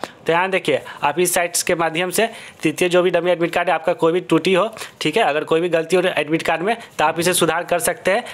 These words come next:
तीन दिसंबर तक, ठीक है। तो आप स्कूल कॉलेज में जाकर अपना जो भी गलती हो, ठीक है, प्रिंसिपल को कहें, आपका वो जो भी गलती है सुधार कर देंगे ऑनलाइन। नीचे देखिए, थर्ड पॉइंट में आपका दिया गया है, मैट्रिक वार्षिक परीक्षा दो हज़ार बाईस के विद्यार्थियों का तृतीय डमी एडमिट कार्ड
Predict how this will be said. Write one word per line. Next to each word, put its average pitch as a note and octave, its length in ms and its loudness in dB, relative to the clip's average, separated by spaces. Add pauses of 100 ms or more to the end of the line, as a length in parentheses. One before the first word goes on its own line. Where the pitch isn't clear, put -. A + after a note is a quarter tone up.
(180)
तीन F3 140 2
दिसंबर E3 380 0
तक, B2+ 240 -6
ठीक F3+ 160 -2
है। B3 80 2 (240)
तो D3 60 2
आप D#3+ 160 0
स्कूल F3+ 240 0
कॉलेज F3+ 220 0
में F3+ 100 2
जाकर F3 240 0
अपना F#3+ 280 0 (320)
जो D#3 140 4
भी F#3 100 2
गलती F3 260 2
हो, A3+ 140 2 (100)
ठीक E3+ 140 -2
है, G#3+ 80 2
प्रिंसिपल E3+ 360 -2
को E3+ 120 2
कहें, F3+ 280 0 (240)
आपका C#3 260 0
वो F3 180 0
जो D#3 140 4
भी F3 80 2
गलती E3 280 0
है F#3+ 60 2
सुधार D#3 280 0
कर D3+ 180 0
देंगे C3+ 220 0
ऑनलाइन। B2+ 420 0 (680)
नीचे G#3+ 120 0
देखिए, F#3 180 0
थर्ड E3+ 180 -4
पॉइंट F#3 200 -2
में F#3 60 2
आपका F3+ 180 0
दिया F3+ 140 2
गया F3+ 120 2
है, G#3+ 80 -2 (360)
मैट्रिक D#3 280 0
वार्षिक G#3 340 0
परीक्षा F#3 380 -2
दो F#3 140 -12
हज़ार E3 160 2
बाईस F3+ 200 0
के G3 80 0
विद्यार्थियों F3 340 0
का F#3 80 2
तृतीय E3+ 320 0
डमी F#3+ 220 2
एडमिट F3+ 220 0
कार्ड E3 220 0